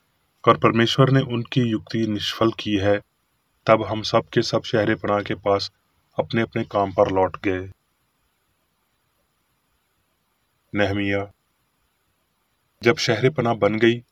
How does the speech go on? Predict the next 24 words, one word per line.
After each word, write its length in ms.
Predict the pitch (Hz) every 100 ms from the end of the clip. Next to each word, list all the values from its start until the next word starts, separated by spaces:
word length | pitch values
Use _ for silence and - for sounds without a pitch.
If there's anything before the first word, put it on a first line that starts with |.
| _ -
और 120 | 107
मैंने 260 | 107 107 120
उसके 280 | 113 - 110
फाटक 340 | - 98 101
खड़े 280 | - 107 107
किए 340 | - 104 107 - _ _ _ _
और 120 | 107 101
द्वारपाल 680 | 98 101 104 104 110 110
और 220 | 101 104 98
गवैये 520 | 101 101 101 107 117 _ _ _ _ -
और 120 | 107
लिवैये 440 | 110 107 107 117
लोग 280 | 110 104 101
ठहराए 460 | - 98 95 92 90
गए। 300 | 87 87 90 _ _ _ _ _ _ _ _ _ _ _ _ _ _ _ _ _ _ _ _ _ _ _ _ _ _ _ _ _ -
नहमिया। 540 | 98 92 98 98 98 - _ _ _ _ _ _ _ _ _ _ _ _ _ _ _
तब 180 | 117 117 127
उन 120 | 123
सब 160 | 123 131
लोगों 380 | 127 120 110 127
ने 200 | 131 113
एक 140 | -
मन 160 | 117 113
होकर 440 | 107 98 107 117